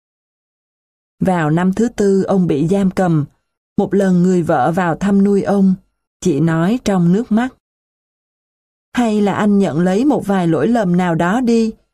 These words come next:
để thành án, để về. Chứ cứ mãi thế này thì khổ quá." Chị không ngờ đã làm tràn cốc rượu đắng đang ứ đầy.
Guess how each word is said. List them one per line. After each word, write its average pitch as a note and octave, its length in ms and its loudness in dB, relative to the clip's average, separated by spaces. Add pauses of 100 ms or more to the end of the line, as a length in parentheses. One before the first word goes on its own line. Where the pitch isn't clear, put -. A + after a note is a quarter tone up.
để - 200 0
thành G3+ 220 -2
án, F#3 360 0 (280)
để G3 180 0
về. F#3 460 -2 (800)
Chứ G#3 480 2
cứ A3+ 140 0
mãi F3 280 0
thế A3+ 180 0
này A3+ 340 0
thì F3+ 120 0
khổ E3+ 360 -2
quá." A3 360 -2 (1500)
Chị C#3+ 220 0
không F#3+ 340 2
ngờ F3 300 0
đã D#3 120 -2
làm G3 240 -2
tràn E3 360 -2
cốc B3+ 220 -6
rượu D3+ 240 -2
đắng F#3 320 0
đang G3 220 0
ứ F#3 200 0
đầy. E3+ 420 -2